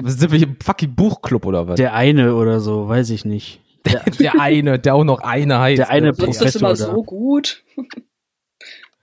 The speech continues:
Speaker 1: Sonst kriegen wir wieder Hassmails. "Oh, ihr habt aber in Minute dreizehn nicht über den Quantensprung geredet", wie es ja immer ist, ne, Felix?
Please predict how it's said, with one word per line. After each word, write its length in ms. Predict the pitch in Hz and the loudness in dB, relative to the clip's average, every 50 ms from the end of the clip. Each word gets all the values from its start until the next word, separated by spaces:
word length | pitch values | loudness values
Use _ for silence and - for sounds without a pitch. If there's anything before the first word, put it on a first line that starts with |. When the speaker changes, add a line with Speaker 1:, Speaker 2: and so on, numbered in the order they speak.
| _ _ _ _ _ _ _ _ _ - | _ _ _ _ _ _ _ _ _ -2
Speaker 1:
Sonst 360 | 123 120 120 120 123 - - | -2 -2 -2 -4 -6 -8 -10
kriegen 260 | - - 160 160 143 | -4 -2 -2 0 0
wir 80 | 131 123 | 0 0
wieder 200 | 127 120 117 127 | 0 0 0 -2
Hassmails. 520 | 135 160 - - 123 101 98 101 - - - | -4 -4 -4 -4 -2 -2 -2 -2 -4 -2 0
"Oh, 360 | 165 180 220 262 214 151 - - - - - - | 2 2 4 4 2 2 0 -4 -10 -20 -12 -6
ihr 140 | 131 147 156 | -2 -2 -2
habt 120 | 175 - | 0 0
aber 160 | 202 170 151 | 2 2 2
in 120 | 156 170 175 | 4 4 4
Minute 340 | 170 170 196 196 - 160 | 2 2 0 0 -2 -2
dreizehn 600 | - - - - 131 175 240 233 - - 143 131 | -4 -4 -4 -2 -2 0 0 -2 -2 -2 0 2
nicht 180 | 151 180 170 143 | 2 2 2 2
über 160 | 143 135 135 | 0 0 0
den 300 | 123 127 127 123 120 113 _ _ _ _ _ _ | 0 0 0 -2 -2 -6 _ _ _ _ _ _
Quantensprung 1040 | - - - 113 - 196 214 - - 165 151 - - - - 135 139 151 170 160 139 | -12 -10 -4 -2 0 0 -2 -2 -4 -6 -6 -8 -6 -4 -4 0 2 2 2 2 2
geredet", 540 | 120 123 110 120 120 117 107 107 101 95 - | 0 0 0 2 2 2 2 0 -2 -2 -2
wie 60 | 120 | -4
es 100 | 123 - | -2 -2
ja 80 | 123 - - | -2 -2 0
immer 320 | - 175 175 156 127 92 87 | 0 2 2 2 2 0 -2
ist, 180 | 95 - - | -4 -4 -2
ne, 160 | 107 127 160 | -2 -2 -2
Felix? 540 | 156 - 156 160 165 160 185 180 - - - | -2 -2 -2 0 0 0 -2 -2 -4 -10 -20